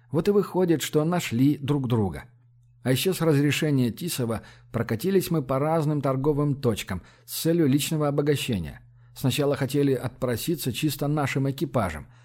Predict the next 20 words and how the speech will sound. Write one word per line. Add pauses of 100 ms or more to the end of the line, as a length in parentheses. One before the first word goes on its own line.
(180)
но
стоило
народу
узнать
о
цели
готовящейся
операции, (440)
жжен
это
не
только
у
Андреев
есть, (320)
про
подруг
и
говорить
нечего.